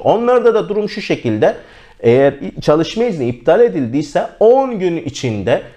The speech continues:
ister turistik ister şartlarını taşı-, taşıdıkları diğer ikamet izni türlerinden bir tanesine başvuru yapabilirler. Herhangi bir engel yok arkadaşlar. Biz Başbuğ Uluslararası Danışmanlık Grubu olarak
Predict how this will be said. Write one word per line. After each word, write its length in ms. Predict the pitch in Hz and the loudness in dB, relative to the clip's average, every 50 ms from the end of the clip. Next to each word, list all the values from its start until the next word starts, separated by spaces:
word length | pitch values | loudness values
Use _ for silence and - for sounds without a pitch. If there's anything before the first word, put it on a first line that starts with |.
| _ _ - | _ _ -4
ister 440 | 139 - - - 214 254 240 247 | -4 -2 0 0 0 0 0 0
turistik 460 | - 143 123 117 - - - - - - - | -2 -2 -2 -2 -2 -4 -6 -6 -6 -6 -6
ister 320 | - 127 - - 190 220 226 | -6 -6 -4 -2 -2 0 0
şartlarını 640 | - - 151 143 139 - 139 120 107 104 101 98 | 0 0 0 0 0 0 -2 -2 -2 -2 -4 -4
taşı-, 400 | - 107 98 - 107 98 - - - - | -4 -6 -4 -4 -6 -8 -8 -8 -6 -2
taşıdıkları 800 | - 117 - - 110 104 104 - - 107 98 95 131 220 - - - - - _ - 131 | -2 -2 0 -2 -2 -4 -4 -6 -4 -2 0 0 0 0 -2 -4 -8 -20 -12 _ -2 0
diğer 180 | 240 254 214 | 2 4 4
ikamet 520 | 165 135 - - 127 120 113 113 107 104 110 | 2 2 0 0 0 0 0 -2 -4 -6 -6
izni 180 | 95 90 95 | -6 -6 -8
türlerinden 680 | - - - 123 113 107 104 95 92 92 92 92 98 151 | -8 -4 -4 -2 0 0 0 -2 -2 -4 -4 -4 -2 0
bir 200 | 240 247 - - | 0 0 0 0
tanesine 520 | 131 113 104 98 90 - - 87 90 113 | 0 0 0 -2 -4 -6 -6 -6 -2 0
başvuru 720 | 170 202 202 - - - 117 110 135 156 170 185 190 185 - | 0 0 0 -2 -6 -8 -6 -2 -2 0 0 0 -2 -2 0
yapabilirler. 800 | 143 131 127 - 135 139 147 139 120 113 104 104 95 90 82 80 | 0 0 0 0 0 0 0 0 -2 -2 -2 -2 -2 -2 -4 -6
Herhangi 680 | 90 - - 151 156 127 151 165 165 147 110 98 85 78 | -6 -6 -6 -4 -2 0 0 0 0 -2 -4 -6 -6 -6
bir 200 | 92 90 - - | -8 -8 -8 -6
engel 540 | 120 117 107 104 98 127 143 147 131 110 110 | -4 -4 -2 0 2 2 2 2 2 0 0
yok 280 | 123 117 95 - - - - _ _ - | 0 0 0 -2 -8 -20 -20 _ _ -4
arkadaşlar. 680 | 95 95 90 - 92 87 82 - - - - - - - - - - - - - | -2 -2 0 0 0 0 0 -2 -2 -4 -6 -6 -6 -10 -20 -20 -20 -10 -4 0
Biz 240 | 226 277 247 233 254 | 2 2 2 2 2
Başbuğ 260 | 269 247 - - 240 | 2 0 0 0 -2
Uluslararası 460 | 240 226 233 - 240 233 220 220 - | -2 -2 0 0 0 2 0 0 -2
Danışmanlık 600 | 226 208 208 214 - 214 214 208 214 208 202 - | -4 -4 -4 -4 -2 -2 -2 0 0 -2 -4 -2
Grubu 200 | - 185 190 202 | -2 -2 0 2
olarak 240 | 208 190 180 165 | 2 2 2 2